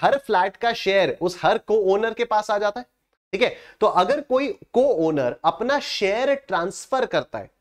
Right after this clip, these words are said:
अपना शेयर ट्रांसफर करता है कि "अब मैं नहीं रहूंगा इसमें, तुम रह लो इसमें", ठीक है, तो इस शेयर को, transfer of shares of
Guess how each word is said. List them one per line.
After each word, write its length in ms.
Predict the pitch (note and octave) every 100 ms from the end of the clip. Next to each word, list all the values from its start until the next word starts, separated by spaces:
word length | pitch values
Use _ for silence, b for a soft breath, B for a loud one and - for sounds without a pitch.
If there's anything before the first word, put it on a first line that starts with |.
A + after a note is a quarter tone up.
| _
अपना 300 | D#3+ G#3+ C4+
शेयर 460 | C4+ - A3+ C#4 D4
ट्रांसफर 560 | D4 G3 F3+ - F#3+
करता 220 | - C3 E3
है 80 |
कि 80 | G3
"अब 60 | A#3
मैं 200 | F#3+ G#3
नहीं 160 | G3+
रहूंगा 240 | C#3 B2 B2+
इसमें, 280 | B2 F3+ C4 _ _ _ C#4+
तुम 120 | B3+
रह 160 | F3
लो 140 | A#2 A2+
इसमें", 260 | - - _ _ _ _ _ _ -
ठीक 100 | G#3+
है, 120 | A#3+ B B
तो 100 | A3 -
इस 340 | C#4 - -
शेयर 360 | - A3 A#3 A#3+
को, 320 | F#3 B2 - F3+
transfer 360 | E3+ F#3 B3+
of 160 | B3+ B3
shares 280 | A3 A3+
of 80 | A3